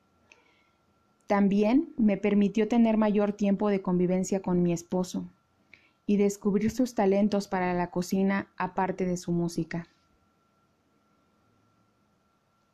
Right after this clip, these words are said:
Aprendí a ser cuidadosa con lo que toco, a lavarme las manos cada vez que salgo a la tienda o traigo alimentos, objetos varios a la casa.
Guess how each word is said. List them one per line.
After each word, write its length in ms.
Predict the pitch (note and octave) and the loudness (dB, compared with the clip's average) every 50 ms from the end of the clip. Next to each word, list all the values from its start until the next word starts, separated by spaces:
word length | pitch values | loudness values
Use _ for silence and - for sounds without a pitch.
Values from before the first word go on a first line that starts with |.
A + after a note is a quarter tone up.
| _ _ _ _ _ - | _ _ _ _ _ -4
Aprendí 520 | F#3+ G3 F#3+ G3+ G3 G3+ G3 F#3+ G3 G#3 | -4 -2 0 2 2 4 4 4 4 2
a 100 | G#3 G#3 | 2 0
ser 260 | - - G#3+ G3+ G3+ | 0 -2 -2 -2 -2
cuidadosa 580 | - A3 G#3 F#3+ G3 F3+ F#3 F#3 F#3 - G3+ F#3 | 0 0 2 2 2 2 0 -2 -2 -2 -4 -6
con 180 | F#3 - F3+ | -4 -2 -2
lo 140 | E3+ E3+ E3 | -2 -2 -2
que 100 | - F3 | -4 -6
toco, 480 | F3 - F#3 F#3 F#3+ F#3+ - F#3 F3+ F3+ - _ _ _ _ _ _ - | -4 -2 -2 -4 -4 -4 -6 -8 -8 -8 -10 _ _ _ _ _ _ -6
a 100 | - F#3 | -4 0
lavarme 460 | F#3 F#3 F#3 F#3+ F#3 F#3 G3 G3 G3 | 0 2 2 2 2 2 2 2 2
las 240 | G3 F#3+ F3+ - - | 0 0 -2 -2 -2
manos 380 | F#3+ F#3+ G3+ G#3 G#3 G3+ - | 0 2 2 0 0 -2 -2
cada 220 | - G3+ F#3+ F#3+ F#3 | -2 0 0 2 2
vez 180 | F3+ F3+ F3+ | 0 0 -2
que 120 | - - F3 | -2 -6 -6
salgo 300 | - - F#3 F3+ F3 F3+ | -2 -2 -2 0 0 0
a 60 | F3 | 0
la 120 | E3+ E3+ | 0 -2
tienda 480 | E3 - F3 F3+ F#3 F#3+ F#3+ F#3+ F#3 F3+ | -4 -4 -2 -2 0 0 0 0 0 0
o 120 | E3+ E3+ | 0 -2
traigo 360 | E3+ - F3 F3 F3 E3+ E3+ F3 | -2 -2 -2 -2 0 0 0 -2
alimentos, 680 | E3+ E3+ E3+ E3+ F3 F3+ F#3 F#3+ F3+ F#3+ F3+ F3+ - | -2 0 0 0 0 0 -2 -2 -2 -4 -6 -6 -6
objetos 760 | D#3+ - - - - F3+ F3+ F3+ F3+ F#3 F3 F3 F3 - - | -10 -10 -10 -4 -2 -2 -2 -2 -2 -2 -2 -2 -2 -4 -4
varios 520 | D#3+ F3+ F3 F3 F#3 F#3+ F3 E3 E3 - F3 | -4 -2 0 0 0 0 -2 -2 -4 -6 -8
a 40 | D#3+ | -6
la 120 | D#3+ D#3+ | -6 -6
casa. 400 | D#3+ E3 E3 E3 - E3+ D#3 - | -6 -6 -8 -6 -8 -10 -12 -12